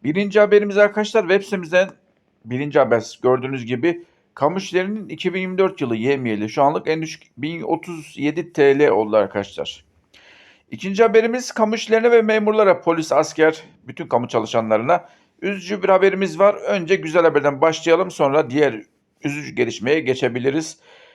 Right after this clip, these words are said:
En düşük işçi yemeyelerine bir bakalım. Ne oldu, ne bitti? Tıklıyorum arkadaşlar web sitemizden.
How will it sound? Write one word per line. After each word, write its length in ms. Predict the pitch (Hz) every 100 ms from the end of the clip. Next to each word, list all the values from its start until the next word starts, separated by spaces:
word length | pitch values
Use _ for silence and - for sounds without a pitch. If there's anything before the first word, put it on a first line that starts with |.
| _ _ -
En 180 | 208 220
düşük 240 | 220 226
işçi 220 | 214 -
yemeyelerine 520 | 220 214 214 208 208
bir 160 | 190 156
bakalım. 440 | 196 208 214 220 196 -
Ne 160 | 151 185
oldu, 300 | 190 175 170
ne 120 | 185
bitti? 320 | 170 170 196
Tıklıyorum 480 | 196 202 - 185 165
arkadaşlar 440 | 143 143 143 135 120
web 140 | -
sitemizden. 560 | - 180 175 190 196